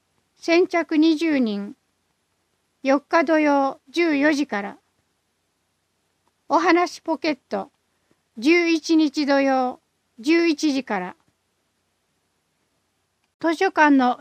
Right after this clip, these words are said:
蔵書点検に伴う休館について。利用者が快適にサービスを受けられるよう、蔵書の点検、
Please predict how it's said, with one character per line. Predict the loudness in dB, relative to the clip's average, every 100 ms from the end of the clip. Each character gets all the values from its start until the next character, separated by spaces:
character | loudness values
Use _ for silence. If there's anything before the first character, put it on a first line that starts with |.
| -2
蔵 | 2 2
書 | 2 -2
点 | 0 0 0
検 | 2 2
に | 2
伴 | 2 2 4 2 0
う | -2
休 | -2 -2
館 | 0 2
に | 2 0
つ | -2
い | -4 -4
て。 | -10 -14 _ _ _ _ _ _ _ _ _ _ _ _ _ _ _ _ _ _
利 | -2 0
用 | 2 2
者 | 0 0
が | -2
快 | -2 -4 -2
適 | -4 -2
に | -2 -2
サ | 0 0
ー |
ビ | 0 -4
ス | -4
を | -4 -4
受 | -4 -2
け | 2
ら | 2
れ | 2 -2
る | -2
よ | 0 -2 -4 -12
う、 | _ _ _ _ _ _ _ _
蔵 | 0 2
書 | 2 0
の | 0
点 | 0 0 0
検、 | 0 -2 -4